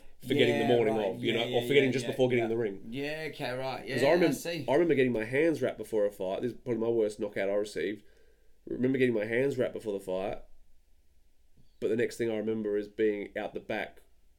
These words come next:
Speaker 1: wondering why my hands weren't wrapped to go out the fight.
Speaker 2: Yeah, okay, yeah,
Speaker 1: So
Speaker 2: yeah.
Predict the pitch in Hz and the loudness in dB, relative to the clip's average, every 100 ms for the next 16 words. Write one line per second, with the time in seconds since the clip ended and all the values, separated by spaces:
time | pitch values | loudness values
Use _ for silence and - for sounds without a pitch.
0 | - - - - 107 110 107 104 98 98 | -20 -20 -20 -20 -8 -6 -4 -2 -4 -4
1 | 101 107 - - 107 104 101 101 101 98 | -8 -14 -20 -18 -4 0 0 0 -2 0
2 | 98 98 - - - - 101 107 107 107 | -2 -4 -16 -20 -20 -12 -8 -2 -2 0
3 | 90 92 - - - - 107 85 - 107 | -2 -4 -8 -12 -18 -6 -4 -4 -6 -6
4 | - - 123 127 123 123 117 117 110 110 | -6 -10 -10 -6 -6 -6 -6 -6 -6 -6
5 | 107 123 113 | -2 2 2